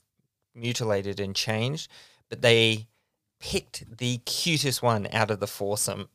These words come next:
<laughs> in the trailers rather than showing all of them. Uh, the problem with, with these scenes as an audience is you automatically feel something strong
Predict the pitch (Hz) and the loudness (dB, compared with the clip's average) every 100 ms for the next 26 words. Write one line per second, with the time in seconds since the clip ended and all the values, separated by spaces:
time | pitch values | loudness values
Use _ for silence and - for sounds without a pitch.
0 | - 127 139 123 - 117 107 98 - - | 0 2 2 0 2 4 4 2 -4 -6
1 | 120 117 117 117 110 113 104 101 101 101 | 4 4 6 2 -2 -2 -2 -4 -6 -6
2 | 101 101 87 87 _ _ _ _ _ _ | -6 -8 -12 -14 _ _ _ _ _ _
3 | _ _ _ _ - 120 127 127 - - | _ _ _ _ -2 6 6 6 2 -8
4 | - 208 208 240 208 156 - _ 127 135 | 0 2 4 4 4 2 -8 _ -20 -6
5 | 139 135 - 131 135 135 127 - _ 113 | -2 0 0 0 0 0 -4 -8 _ -8
6 | 113 120 104 120 127 113 98 80 - - | -4 -2 -2 -2 0 -2 -6 -10 -16 -18
7 | - _ _ _ _ _ _ _ 147 151 | -20 _ _ _ _ _ _ _ -8 -6
8 | 180 - - 214 220 185 165 165 143 127 | -6 -4 -2 0 0 -2 -2 -4 -4 -6
9 | - 147 143 - 131 - 117 - - 127 | -4 -4 0 -2 -4 -6 -4 -4 -2 0
10 | 113 92 - | -2 -4 -14